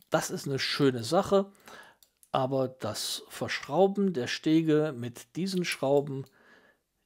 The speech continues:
ist für mich echt ärgerlich. Ich habe die Uhr gebraucht gekauft zu einem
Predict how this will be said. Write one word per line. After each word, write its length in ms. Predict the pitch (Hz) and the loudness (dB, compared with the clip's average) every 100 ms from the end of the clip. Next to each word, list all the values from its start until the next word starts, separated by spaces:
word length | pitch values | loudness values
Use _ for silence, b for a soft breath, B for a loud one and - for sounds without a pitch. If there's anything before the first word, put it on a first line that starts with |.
| _ | _
ist 340 | - 165 - - | 0 0 0 -12
für 260 | - 151 | -6 -4
mich 400 | 127 127 113 - _ - | -2 -4 -6 -10 _ -6
echt 400 | 135 139 - - - | -4 -4 -10 -18 -8
ärgerlich. 720 | 120 156 175 160 147 147 - B B | -2 0 2 2 2 -2 -6 B B
Ich 80 | - | 0
habe 100 | 220 | 2
die 100 | 180 | 2
Uhr 220 | 190 190 | 6 6
gebraucht 400 | 156 135 160 165 | 4 0 -2 -2
gekauft 540 | - 120 180 277 - _ _ - - _ _ _ - - | -6 0 2 2 0 _ _ -20 -20 _ _ _ -14 -10
zu 120 | - | -6
einem 520 | 135 135 123 127 131 | -2 -2 -2 -6 -12